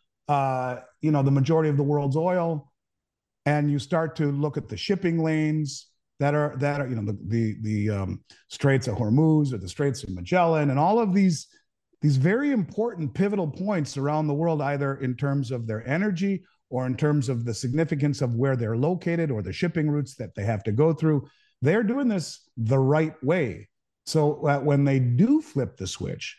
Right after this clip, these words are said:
the chances of it succeeding are far greater than if they tried to do it last August.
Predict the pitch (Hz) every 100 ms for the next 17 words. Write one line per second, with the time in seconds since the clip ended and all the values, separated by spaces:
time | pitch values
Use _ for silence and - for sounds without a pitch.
0 | _ _ _ 127 120 185 175 160 139 143
1 | 123 110 - 208 214 147 135 131 151 135
2 | 165 185 147 139 135 143 127 - - 165
3 | 160 160 156 143 131 131 123 120 117 185
4 | 220 220 143 131 131